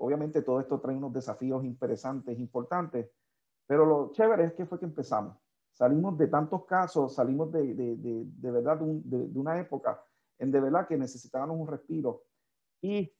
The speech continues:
cuando pensábamos que íbamos a ver la luz al final del túnel, vinimos en diciembre quince y tuvimos esto.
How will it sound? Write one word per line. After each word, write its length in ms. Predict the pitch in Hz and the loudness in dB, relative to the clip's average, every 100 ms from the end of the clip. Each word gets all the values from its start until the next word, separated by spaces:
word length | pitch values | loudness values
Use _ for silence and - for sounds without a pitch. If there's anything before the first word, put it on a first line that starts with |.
| _ _ _ _ _ _ _ _ | _ _ _ _ _ _ _ _
cuando 240 | 135 139 143 | -2 0 0
pensábamos 460 | 139 165 185 202 | 0 2 2 2
que 180 | 180 160 156 | 2 2 4
íbamos 300 | 147 165 175 | 0 0 2
a 60 | |
ver 100 | 170 | 4
la 140 | 175 156 | 6 8
luz 180 | 170 170 | 8 6
al 120 | 160 | 2
final 240 | 143 147 | 0 0
del 160 | 151 151 | 0 0
túnel, 380 | 190 165 139 135 _ _ _ _ _ _ _ _ _ _ | -2 -2 -4 -10 _ _ _ _ _ _ _ _ _ _
vinimos 300 | 123 131 165 | -6 -2 -2
en 100 | 160 | -2
diciembre 360 | 139 147 151 | -4 -2 -2
quince 260 | 151 185 - | -2 -6 -6
y 40 | 135 | -6
tuvimos 360 | 120 123 127 | -6 -8 -10
esto. 160 | 101 | -14